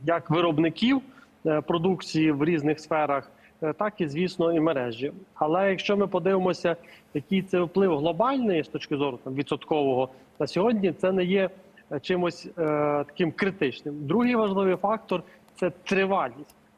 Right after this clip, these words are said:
Тобто ми бачимо таке загострення ситуації в, ну, протягом останніх декількох тижнів. Е, е, в цілому, якщо ми говоримо, що це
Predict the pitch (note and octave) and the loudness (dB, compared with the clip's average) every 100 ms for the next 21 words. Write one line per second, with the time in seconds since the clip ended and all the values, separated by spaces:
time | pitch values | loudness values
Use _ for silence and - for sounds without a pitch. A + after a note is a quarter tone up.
0 | - C#3 - E3 F3+ G3 F#3+ F3+ E3 D#3 | -10 -8 -4 -2 0 -2 -2 -2 -2 -4
1 | D3+ D#3 D#3+ F3+ F3+ E3 D3+ D#3+ - E3+ | -6 -4 -2 -2 -2 -4 -4 -6 -2 0
2 | E3+ - D3+ C#3 C3+ B2 C3 C#3 C3+ C3 | 0 -2 -4 0 -2 -2 -2 0 0 -2
3 | B2 - D3 C#3 D#3+ D#3 E3 D#3 D3 - | -4 -8 -4 -2 0 0 2 2 0 0
4 | D#3 D3 C3+ D#3 D3+ D3 E3 C4 B3+ F#3 | 0 2 0 0 0 -2 -2 0 2 0
5 | C#3 - - - _ _ D3+ C#3 C#3 - | -2 -6 -20 -20 _ _ -2 0 -2 -6
6 | - _ - D#3 D3+ - F#3 F#3 A3 G3+ | -20 _ -2 -2 -2 -2 0 2 2 2
7 | E3+ D#3+ F3+ F3 E3 F3 F#3+ F3 D#3+ - | 0 -2 -4 -2 0 2 2 2 0 -4
8 | E3 - F3 | -6 -2 0